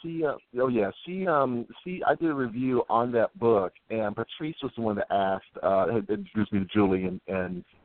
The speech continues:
had asked and said, "Hey, you know, you, you should consider writing a, uh, chapter." And, and this was the first time, um, what's kind of special about this,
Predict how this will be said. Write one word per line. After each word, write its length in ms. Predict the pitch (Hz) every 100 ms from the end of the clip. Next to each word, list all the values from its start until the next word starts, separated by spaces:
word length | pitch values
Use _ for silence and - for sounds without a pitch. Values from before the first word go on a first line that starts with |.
| _ _
had 120 | 104
asked 260 | 101 95 -
and 80 | 101
said, 120 | 107
"Hey, 140 | 110 101
you 120 | 101
know, 100 | 98
you, 240 | 98 98 -
you 140 | 120 -
should 120 | -
consider 380 | 101 - 110 95
writing 420 | 98 101 98 92
a, 180 | 87 90
uh, 140 | 87 85 -
chapter." 440 | 143 156 - 64 - _ _ _ -
And, 280 | 117 117 120 _ - -
and 180 | 120 247
this 140 | 339 -
was 100 | 359 -
the 100 | 160
first 220 | 175 190 - -
time, 560 | 196 190 120 107 98 -
um, 380 | 123 123 117 117
what's 200 | 139 - -
kind 140 | 226
of 80 | 202
special 380 | - 160 170 143
about 240 | 113 101 -
this, 160 | 101